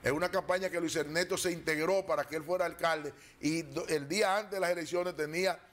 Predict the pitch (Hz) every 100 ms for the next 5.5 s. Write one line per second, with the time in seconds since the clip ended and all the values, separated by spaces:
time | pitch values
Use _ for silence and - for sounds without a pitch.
0 | _ - - - - - 147 156 156 143
1 | 139 135 135 147 151 151 170 165 180 196
2 | 196 180 180 180 175 160 160 180 190 -
3 | - - - - 127 131 165 190 190 -
4 | 160 - 185 202 - 170 147 190 180 160
5 | 156 135 131 113